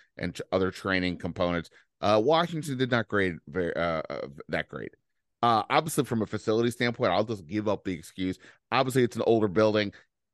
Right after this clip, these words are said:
I think we all understand whenever a new stadium is built, the plan is to have a new, uh, you know,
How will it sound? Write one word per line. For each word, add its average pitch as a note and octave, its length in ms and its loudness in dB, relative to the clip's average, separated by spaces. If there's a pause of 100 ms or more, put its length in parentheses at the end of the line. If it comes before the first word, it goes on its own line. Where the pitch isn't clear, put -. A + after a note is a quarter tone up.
(680)
I A2 60 -10
think C#3 140 0
we C3+ 80 4
all B2+ 160 8
understand A2 580 0 (320)
whenever A#2+ 600 0
a A2+ 300 0 (280)
new A2+ 200 -2
stadium A2+ 440 -2
is G2 80 -6
built, B2 380 -4
the F#2 100 -10
plan G#2+ 340 -2
is G2 160 -2
to G2 100 0
have G2 160 0
a F#2+ 60 -2
new, F#2+ 260 -2 (1040)
uh, E2 360 -2 (220)
you A2 100 0
know, D2+ 100 -8